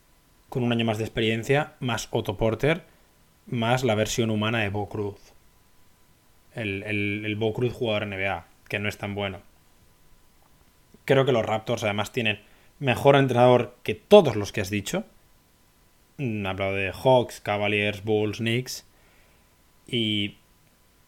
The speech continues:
es un proyecto que constantemente se, se ignora, por decirlo así. Se infravalora, se ignora, especialmente desde Estados Unidos,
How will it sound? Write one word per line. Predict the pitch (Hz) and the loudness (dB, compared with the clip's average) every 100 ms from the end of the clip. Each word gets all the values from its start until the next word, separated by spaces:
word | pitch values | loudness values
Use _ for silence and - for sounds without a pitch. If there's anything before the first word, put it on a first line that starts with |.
| _ _ - | _ _ -6
es | 127 | -2
un | 135 | 2
proyecto | 143 135 143 | 4 4 4
que | 135 143 - | 2 0 0
constantemente | 127 117 - 143 143 131 117 123 127 110 95 107 - | -2 -2 -2 -2 0 -2 -2 0 0 -2 -8 -16 -20
se, | - - 107 98 95 101 135 _ _ _ _ _ _ _ _ _ _ _ - - _ _ _ _ _ _ - | -14 -8 -4 -4 -4 -8 -14 _ _ _ _ _ _ _ _ _ _ _ -20 -20 _ _ _ _ _ _ -4
se | - | 2
ignora, | 127 147 143 101 | 4 6 6 4
por | 107 | 0
decirlo | 110 104 | 0 0
así. | 135 113 | 2 2
Se | - 117 | 0 -4
infravalora, | 107 117 104 123 151 135 | -2 0 2 4 4 2
se | 131 107 | 0 -6
ignora, | 113 135 127 120 - - - | -4 -2 -2 -4 -10 -20 -20
especialmente | - - 117 120 120 113 | -14 -8 -4 -4 -4 -4
desde | 113 104 110 104 | -4 -2 -2 -2
Estados | - 117 110 | -2 -2 0
Unidos, | 113 113 156 214 - | -2 0 0 0 -6